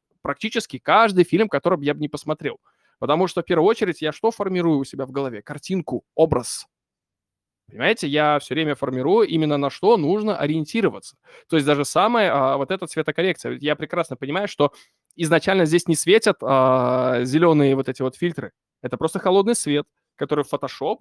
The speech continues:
через, а, кривые либо выборочные коррекции цвета, а, в тёмном этом, а, либо в красном просто подсинили.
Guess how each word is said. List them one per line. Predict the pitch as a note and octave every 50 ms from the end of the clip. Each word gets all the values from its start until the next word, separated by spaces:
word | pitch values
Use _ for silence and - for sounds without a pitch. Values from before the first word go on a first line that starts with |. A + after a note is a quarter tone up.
| - _
через, | - D3+ C#3 C3+ C3 - - -
а, | B2+ B2 B2 B2 B2 B2 B2 B2
кривые | A#2 - E3+ F#3 F3 C#3+ C#3 D#3 F#3 G#3 G3+ F3+
либо | D3+ C#3+ D3 C#3
выборочные | C#3 C3+ D3 D3+ C#3 C3 B2 - - B2+
коррекции | A#2 - B2+ B2+ - - B2+
цвета, | - - D#3 F#3 A#3+ - C4 B3 - _ _ _ _ _
а, | - B2 A#2
в | A2 -
тёмном | - A#3 E3 D3 C#3 D3
этом, | G#3+ C#3+ - A#3 F#3 C#3+ -
а, | A2 B2+ B2 B2 B2+ B2+ B2+ B2+
либо | B2+ C#3 C#3 C#3
в | C#3
красном | - - G#3 B3 - - G#3+ E3+
просто | - - A#3+ - B3
подсинили. | - - - - D#4 F4+ G4 F4+ B3 C3+ A2